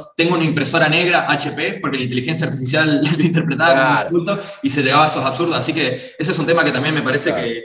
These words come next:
Speaker 1: que se, es tabú y que
Speaker 2: Ah,
Speaker 1: se
Speaker 2: sí.
Speaker 1: tiene que tocar, ¿no? El, el tema de la libertad
Speaker 2: Sí,
Speaker 1: de
Speaker 2: mi,
Speaker 1: expresión,
Speaker 2: mi
Speaker 1: de cómo
Speaker 2: sens-,
Speaker 1: censurarla.
Speaker 2: Sí, mi sensación en relación a lo que hizo Facebook, Twitter, eso, tengo la sensación general, aunque de nuevo, son cosas que no entiendo, entonces puedo opinar muy por arriba, pero mi sensación es de que en general tuvo una, un buen impacto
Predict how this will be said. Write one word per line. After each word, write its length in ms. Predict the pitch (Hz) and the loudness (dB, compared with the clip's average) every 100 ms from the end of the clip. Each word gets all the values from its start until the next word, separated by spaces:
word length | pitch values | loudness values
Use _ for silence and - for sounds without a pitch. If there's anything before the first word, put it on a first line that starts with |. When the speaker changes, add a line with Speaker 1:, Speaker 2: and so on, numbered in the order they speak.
| - - _ | -14 -20 _
Speaker 1:
que 260 | 139 127 117 | -4 -2 -2
se, 260 | 131 123 | -4 -2
es 60 | 143 | -2
tabú 360 | 147 131 247 370 | 2 4 6 4
y 60 | |
que 80 | - | 4
Speaker 2:
Ah, 40 | |
Speaker 1:
se 40 | 190 | 2
Speaker 2:
sí. 60 | |
Speaker 1:
tiene 160 | 190 147 | 2 0
que 80 | 131 | -4
tocar, 260 | 127 143 | -2 0
¿no? 220 | 139 160 - | 0 -4 -4
El, 240 | 123 117 | -2 -2
el 100 | 117 | -2
tema 180 | 139 - | -2 0
de 60 | |
la 60 | 123 | 0
libertad 280 | 123 123 254 | -2 0 2
Speaker 2:
Sí, 40 | |
Speaker 1:
de 60 | 240 | 2
Speaker 2:
mi, 80 | 226 | 0
Speaker 1:
expresión, 180 | - 151 | 0 -2
Speaker 2:
mi 60 | |
Speaker 1:
de 60 | - | 2
cómo 160 | 226 | 2
Speaker 2:
sens-, 40 | - | 2
Speaker 1:
censurarla. 600 | - 135 139 135 117 - - - _ _ _ _ _ _ _ _ _ _ _ _ _ _ | -4 -2 -2 -2 -6 -12 -20 -20 _ _ _ _ _ _ _ _ _ _ _ _ _ _
Speaker 2:
Sí, 220 | - 277 254 | -8 -4 -4
mi 80 | |
sensación 540 | 233 247 240 233 285 320 | -2 -2 -2 -2 -2 -2
en 60 | |
relación 320 | 185 156 - 180 | 0 -2 0 0
a 40 | |
lo 40 | |
que 60 | 160 | 0
hizo 140 | 160 | -2
Facebook, 320 | 147 180 156 143 | 0 0 0 -6
Twitter, 200 | 180 190 | -10 -6
eso, 300 | 196 165 - _ _ | -4 -6 -10 _ _
tengo 260 | - 190 190 | -12 0 2
la 120 | 170 | 2
sensación 400 | 143 139 151 180 | 0 -6 -6 -8
general, 460 | 156 143 151 175 165 | -4 0 2 2 0
aunque 180 | 139 | -2
de 80 | 143 | -6
nuevo, 320 | 175 208 151 | 0 0 0
son 160 | 139 180 | -2 -6
cosas 200 | 196 185 | -6 -6
que 80 | 202 | -4
no 60 | |
entiendo, 240 | 160 180 156 | -2 -2 -2
entonces 360 | 175 156 - - _ _ _ | -4 -8 -10 -18 _ _ _
puedo 160 | 185 185 | 4 4
opinar 340 | 143 135 - | 4 4 4
muy 100 | 143 | 2
por 120 | 147 | 4
arriba, 400 | 147 175 202 165 | 4 4 4 4
pero 140 | 131 127 | 4 0
mi 80 | 131 | 0
sensación 360 | 143 139 208 | -4 -4 -2
es 40 | 208 | 0
de 80 | 151 | 0
que 80 | |
en 60 | 135 | -2
general 320 | 135 160 208 | 0 2 2
tuvo 180 | 175 165 | 2 0
una, 260 | 156 143 135 | 2 0 -2
un 100 | 147 | -2
buen 140 | 165 | -2
impacto 720 | 147 147 - - - 170 - | 0 2 2 0 -4 -2 -2